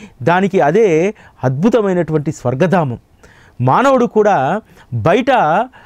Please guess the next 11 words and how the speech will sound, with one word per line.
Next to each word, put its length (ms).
అద్భుతమైనటువంటి 1300
సద్గురు 640
అనేటువంటి 600
స్వర్గధామం 920
ఉన్నప్పటికీ 580
కూడా 440
లౌకికం 640
అనేటువంటి 720
మురికి 560
కుంటలో 420
ఉండి 540